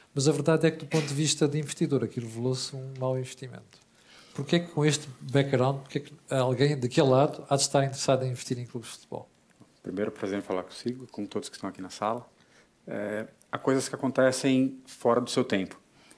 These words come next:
Speaker 2: Então, muito provavelmente, este momento que você comenta, de, de um passado, o início das sads, dos bônus, do, do, do, de, de dívida dos clubes, isso é muito comum até hoje,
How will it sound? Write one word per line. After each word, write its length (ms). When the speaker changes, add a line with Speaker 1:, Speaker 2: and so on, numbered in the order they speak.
Speaker 2:
Então, 460
muito 540
provavelmente, 840
este 320
momento 340
que 80
você 280
comenta, 460
de, 140
de 340
um 40
passado, 480
o 20
início 260
das 140
sads, 480
dos 140
bônus, 680
do, 220
do, 300
do, 160
de, 320
de 120
dívida 300
dos 180
clubes, 360
isso 120
é 60
muito 180
comum 280
até 180
hoje, 320